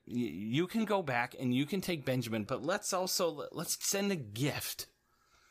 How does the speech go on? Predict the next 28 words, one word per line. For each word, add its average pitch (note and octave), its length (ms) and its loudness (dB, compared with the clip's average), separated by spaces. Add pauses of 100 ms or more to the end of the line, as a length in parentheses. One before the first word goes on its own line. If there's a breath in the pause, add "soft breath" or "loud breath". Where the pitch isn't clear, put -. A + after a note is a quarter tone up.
(280 soft breath)
You B2 100 -2
know, D3 320 -2
let's D3 220 -4
give C#3+ 160 0
honey, F#3+ 680 4
a D#3 100 4
little G#2+ 400 0
gum, E3+ 560 2
myrrh, E3+ 420 6
pistachio E3 800 0
nuts, F3+ 560 0
and A#2 140 -2 (160)
almonds." D#3+ 640 2
I - 300 -10
mean, G2 100 0
this C#3+ 180 2
doesn't F#2+ 260 -4
sound G#2 280 -2
too F#2 80 -6
fancy G#2 420 -2
today, G#2 320 -2
but F#2+ 160 -8
back G#2+ 280 -2
then, C3 300 0 (440 soft breath)
that C#3+ 340 0
was G2 320 -4
expensive C#3 1040 0
stuff. - 680 0